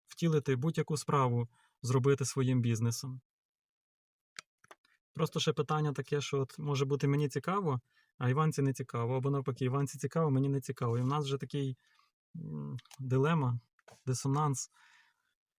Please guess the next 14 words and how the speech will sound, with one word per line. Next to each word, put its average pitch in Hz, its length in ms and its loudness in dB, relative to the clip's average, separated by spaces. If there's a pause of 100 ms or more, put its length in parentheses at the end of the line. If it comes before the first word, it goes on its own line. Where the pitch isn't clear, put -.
От, 123 260 0
ми 139 180 4
роздумуємо, 131 640 4
ми 139 200 2
в 139 40 0
роздумах, 131 800 2
ми 139 100 2
в 135 80 -4
пошуках. 131 800 -2 (1080)
Що - 200 2
робити, 151 400 2
щоб - 260 -6 (400)
утримувати 127 600 2
себе? 113 360 -2